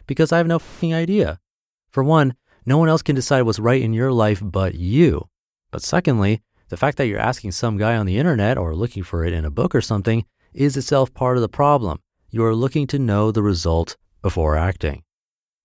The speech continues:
There's a great scene in The Dark Knight where the Joker shares his life's philosophy. "I just do things." Now, for all of Joker's flaws, terrorist, mass murderer, armed robber, political assassin, but we'll overlook that for now,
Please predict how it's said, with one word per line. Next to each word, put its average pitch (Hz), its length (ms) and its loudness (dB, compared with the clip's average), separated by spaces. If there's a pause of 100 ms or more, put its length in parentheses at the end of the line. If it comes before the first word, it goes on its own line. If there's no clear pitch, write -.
(120)
There's 107 160 2
a 104 40 -2
great 107 240 2
scene 113 300 2
in 95 80 2
The 85 80 0
Dark 95 320 2
Knight 101 400 0
where 87 180 -4
the 85 140 -2
Joker 98 340 0
shares 90 380 0
his 80 160 -4
life's 90 280 0
philosophy. 101 720 -2 (400)
"I 90 140 -6
just - 340 0 (220)
do 110 260 2
things." 82 480 -6 (600)
Now, 85 80 -2
for 92 120 2
all 95 140 6
of 82 80 2
Joker's 87 360 -2
flaws, 85 640 2
terrorist, 85 540 -2
mass 82 240 -4
murderer, 82 640 -2
armed 82 300 -2
robber, 85 420 0
political 82 400 -4
assassin, 120 480 0 (380)
but 170 80 0
we'll 135 100 2
overlook 78 440 -2
that 76 180 -2
for 85 80 -6
now, 82 260 -4